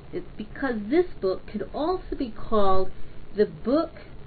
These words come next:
of laws concerning the Kohanim. That everything in the book of Leviticus is basically directed at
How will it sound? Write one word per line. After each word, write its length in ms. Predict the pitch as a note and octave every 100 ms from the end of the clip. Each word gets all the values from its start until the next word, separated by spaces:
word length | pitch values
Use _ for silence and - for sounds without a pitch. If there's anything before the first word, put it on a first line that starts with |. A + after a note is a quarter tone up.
| - - -
of 200 | A#3+ G#3+
laws 540 | G3 G#3 A3+ B3+ C#4 C#4
concerning 720 | - A3 - A#3 A3 A3 A3 G#3+
the 80 |
Kohanim. 680 | F#3+ - F#3+ F#3 E3+ D#3 - - - - - - -
That 220 | G#3 -
everything 720 | A3+ C4+ D4+ D#4+ D4 C#4+ B3
in 100 | A3+
the 60 | G#3+
book 220 | G#3 G3
of 100 | F#3
Leviticus 640 | F3+ E3+ F#3 G#3 A3 D4+ - -
is 180 | G#3 F3+ -
basically 840 | A3 D4 - D4 C#4+ C#4 C4+ C4 - - - - -
directed 760 | G3+ F3+ G#3 C#4 D4 B3 G3+ -
at 360 | F#3 E3+ F3